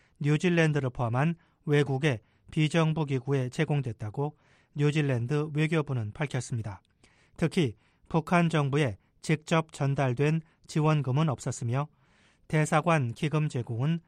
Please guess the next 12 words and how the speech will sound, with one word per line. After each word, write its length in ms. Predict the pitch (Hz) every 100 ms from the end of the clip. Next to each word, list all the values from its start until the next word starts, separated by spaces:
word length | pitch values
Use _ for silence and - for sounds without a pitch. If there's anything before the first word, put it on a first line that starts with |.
| _ _ _ _
유엔 240 | 151 170 165
안보리 540 | 160 143 147 160 107
대북 380 | - 143 139 170
결의에 420 | - 120 117 151 156 _ _
위배되지 640 | 147 147 143 131 113 135 147
않는다고 580 | 151 170 151 127 107 104
밝혔습니다. 680 | 156 135 120 123 107 95 - _ _ _ _ _ _ -
뉴질랜드 580 | 151 160 175 165 156 190
외교부는 600 | 170 135 120 123 160 175 _ _ _
이 100 | 160
같은 380 | 156 139 185 180
지원이 520 | 175 143 123 123 156